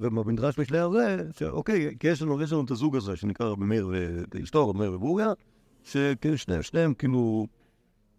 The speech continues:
אה, שניהם תלמידי חכמים, כאילו, ו-, אבל, אבל כאילו רבי מאיר יותר, נוטה יותר ל-, ל-, לרגשנות, ואשתו יש, היא כאילו קו ה-, קו ה-, קו הדין.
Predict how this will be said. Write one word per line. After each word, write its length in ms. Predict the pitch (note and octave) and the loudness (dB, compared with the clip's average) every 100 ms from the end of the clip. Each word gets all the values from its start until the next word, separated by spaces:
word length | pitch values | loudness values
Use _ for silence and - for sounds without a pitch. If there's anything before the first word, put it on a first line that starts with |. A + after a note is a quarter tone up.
| _ _ _ _ _ _ - A#2+ A2+ G#2+ G#2 | _ _ _ _ _ _ -20 -20 -20 -20 -12
אה, 100 | G#2 G#2 | -10 -10
שניהם 320 | G2+ E3 F3 D3 | -2 2 4 4
תלמידי 260 | C#3 C3+ | 2 0
חכמים, 380 | - B2 B2+ E3 | 0 0 2 2
כאילו, 340 | E3+ G#3 A3 - _ _ _ _ _ _ _ - | 2 2 2 -4 _ _ _ _ _ _ _ -12
ו-, 340 | G2+ A#2 C3+ B2+ | -2 0 0 -2
אבל, 220 | C#3+ E3 F3 | -2 0 0
אבל 300 | D#3+ F3 E3+ - | 2 0 -2 -2
כאילו 180 | F3+ | 0
רבי 100 | F3+ | 2
מאיר 100 | F#3 | 2
יותר, 220 | D#3 E3 C#3+ | 2 2 0
נוטה 500 | C3 B2 A2+ - D3 | 2 0 0 0 2
יותר 440 | A#2+ C#3 B2 F#2 - _ _ _ - - - - | 2 2 2 0 -8 _ _ _ -20 -20 -18 -2
ל-, 300 | G#2+ G#2 G2+ F#2+ | 2 2 2 0
ל-, 640 | G#2 G#2 G2 F#2+ F#2 F#2 - | 2 2 2 0 -2 -4 -4
לרגשנות, 1040 | G2 G2 G2 F#2 G2 G2 A#2+ G3+ B3 G#3+ | -2 0 0 -2 -2 0 2 4 2 2
ואשתו 480 | G3 G#3+ F#3+ F3 E3 | 2 2 2 0 0
יש, 200 | C#3 - | 0 0
היא 140 | D#3 B2 | -2 0
כאילו 240 | C3+ A2+ | 0 0
קו 120 | - | 0
ה-, 500 | A#2+ A2 A2 G#2 F#2+ F#2 | 0 2 0 0 -2 0
קו 100 | A2+ G2 | 0 0
ה-, 380 | F#2+ F2+ F2 E2 - _ - | -2 -6 -6 -8 -12 _ -2
קו 140 | C3 | 2
הדין. 160 | C#3 | 2